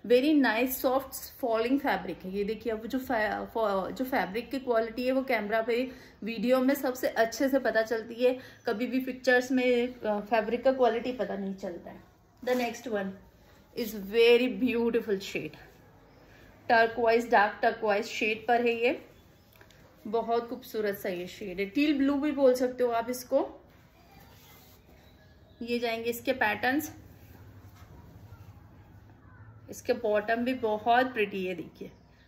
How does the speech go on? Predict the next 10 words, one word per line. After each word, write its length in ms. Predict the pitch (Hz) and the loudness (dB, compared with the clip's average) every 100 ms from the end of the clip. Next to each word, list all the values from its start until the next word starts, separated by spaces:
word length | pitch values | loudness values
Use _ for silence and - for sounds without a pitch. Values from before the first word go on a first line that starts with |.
| _ - | _ -4
Bottom 400 | 214 214 247 254 | 0 2 2 2
भी 60 | 262 | 0
कितना 320 | 214 214 202 | -4 -6 -6
pretty 320 | 190 175 175 | -6 -6 -8
है। 120 | 165 - - - - - - - - - - | -10 -16 -20 -20 -20 -20 -20 -20 -20 -20 -14
So 80 | |
ये 220 | 233 240 247 | -8 -2 -2
रहेगा 420 | 247 254 262 262 | 0 -2 2 2
इसका 340 | 262 - 262 | 0 -2 -2
top। 540 | 254 226 208 285 - | 2 2 4 2 -2